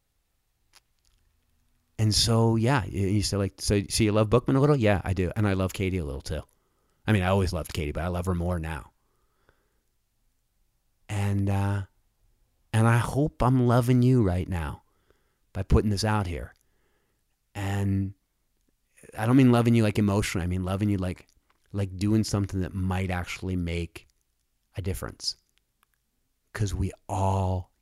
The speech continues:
get a lot of mean stuff coming across the transom. People in traffic, people yelling, talking to us at work, people sending us emails. And I'm just saying, like, it, you know, like, Katie might not be there for you, but, like, put a Katie in your head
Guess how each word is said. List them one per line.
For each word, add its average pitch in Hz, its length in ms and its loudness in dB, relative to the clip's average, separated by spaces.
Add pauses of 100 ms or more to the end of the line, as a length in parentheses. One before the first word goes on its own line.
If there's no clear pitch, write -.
get 87 360 -4 (120)
a 98 100 -8
lot 85 420 -6
of 90 80 -6
mean 85 340 -6
stuff - 480 -8
coming 85 300 -2
across 85 320 -2
the 87 100 -8
transom. 80 420 -6
People 90 300 -2
in 92 100 0
traffic, 87 640 -4 (400)
people 104 300 4
yelling, 92 340 2
talking 92 380 0
to 98 180 -2
us 92 140 -2
at 95 100 -2
work, 87 380 -4 (280)
people 101 240 2
sending 95 340 2
us 92 160 -2
emails. 87 520 -4 (360)
And 101 160 0
I'm 92 120 -2
just 95 220 -2
saying, 95 240 0
like, 90 300 -4 (100)
it, - 340 -6
you 113 80 -2
know, 90 100 0
like, 80 140 -6 (460)
Katie 101 240 2
might 104 180 2
not 104 160 0
be 104 140 2
there 98 120 2
for 82 200 -4
you, 80 160 -4 (380)
but, 101 120 -2
like, 95 260 -4
put 95 140 4
a 95 40 -2
Katie 95 360 2
in 110 80 4
your 113 120 4
head 85 360 0